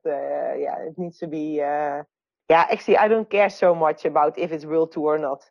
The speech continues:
So that's for me, but I said, like, for the same for Giro Rosa, that should be World Tour because it's a big race.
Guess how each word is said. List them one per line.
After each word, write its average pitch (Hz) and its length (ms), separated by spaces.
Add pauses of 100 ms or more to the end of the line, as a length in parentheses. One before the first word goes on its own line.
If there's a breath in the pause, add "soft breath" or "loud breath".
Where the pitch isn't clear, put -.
So 165 160
that's 165 240
for 175 160
me, 165 240
but 165 160
I 156 120
said, 151 260
like, 147 240
for 151 60
the 147 80
same 156 240
for 165 80
Giro 151 320
Rosa, 147 440
that 151 160
should 151 220
be 147 180
World 143 260
Tour 151 300 (140)
because 147 300
it's 143 100
a 156 60
big 151 200
race. 147 380